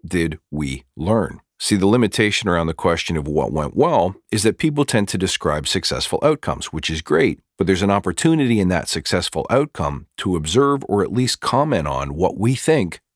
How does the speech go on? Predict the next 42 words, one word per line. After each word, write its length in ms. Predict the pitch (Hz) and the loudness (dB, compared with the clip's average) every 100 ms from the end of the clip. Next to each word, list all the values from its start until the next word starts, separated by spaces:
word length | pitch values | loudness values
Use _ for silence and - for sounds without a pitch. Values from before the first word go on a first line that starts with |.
| _ | _
caused 800 | - - 107 101 73 73 - - _ | -8 -2 2 2 0 -4 -8 -10 _
the 200 | 73 78 | -8 -4
success. 720 | 85 87 82 120 87 - - - _ _ _ _ _ _ - | -2 -2 0 2 0 -2 -8 -10 _ _ _ _ _ _ -6
You 60 | 85 | -2
see, 140 | 107 | 2
because 340 | 95 92 98 | 0 0 -2
that's 280 | 76 104 131 | 2 0 0
how 140 | - 127 | -2 0
we're 160 | 101 | 0
going 380 | 82 90 78 80 | 0 0 0 -2
to 300 | - 65 65 - | -4 -6 -8 -6
teach 280 | - 170 - | -2 -2 -2
each 160 | 90 | -2
other, 300 | 80 58 71 - _ _ _ - | -2 -2 -6 -8 _ _ _ -2
and 100 | 87 | 0
that's 240 | 98 - | 0 0
how 120 | 120 | 0
we're 120 | 131 | 0
going 380 | 120 87 69 65 - - | 0 -4 -6 -6 -12 -12
to 100 | - | -4
learn. 460 | 92 95 123 62 65 _ _ _ _ _ | 0 2 0 -2 -10 _ _ _ _ _
So 140 | - | -4
taking 380 | 92 117 139 151 | 0 2 2 2
the 180 | 127 117 | 4 4
extra 300 | 104 - 78 | 2 -2 -6
step 280 | - 117 104 | 0 0 0
of 140 | 80 | 0
asking 480 | 85 85 - 92 78 | 2 0 -2 -4 -4
the 80 | 69 | -4
question, 540 | - 131 147 - 82 | -2 0 0 -2 -4
"What 300 | 58 73 98 | -4 -2 0
did 140 | 92 76 | 0 -4
we 140 | 73 | -4
learn?" 420 | 80 139 71 73 - _ _ _ _ | 2 2 0 -6 -12 _ _ _ _
forces 600 | - - 139 156 - 92 | -10 -2 2 2 2 -2
us 100 | 80 - | -2 -2
to 100 | 80 | -4
say, 220 | - 80 | -2 0
"Well, 280 | 80 101 - | 2 2 2
we 120 | 110 | 0
were 140 | 101 | 0
successful 760 | 98 98 - 135 160 - 131 127 | 0 0 0 0 0 2 2 0